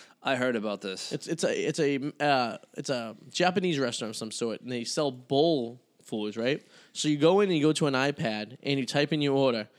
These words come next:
Speaker 2: and then there's a bunch of robotic arms all around the back.
Speaker 1: I don't like it.
Speaker 2: And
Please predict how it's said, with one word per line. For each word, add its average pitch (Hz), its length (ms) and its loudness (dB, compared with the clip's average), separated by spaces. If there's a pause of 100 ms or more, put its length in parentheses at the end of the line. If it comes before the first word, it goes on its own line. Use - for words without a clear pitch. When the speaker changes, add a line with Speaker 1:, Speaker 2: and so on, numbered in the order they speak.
(180)
Speaker 2:
and 139 120 0
then 170 140 2
there's 147 160 0
a 127 40 -2
bunch 147 300 0
of 127 140 -2
robotic 139 480 2
arms 135 400 -4
all 139 340 0
around 135 260 -2
the 127 60 -6
back. 123 360 -4
Speaker 1:
I 139 60 -2
don't 127 120 -4
like 117 200 -6
it. 104 120 -8 (160)
Speaker 2:
And 156 320 2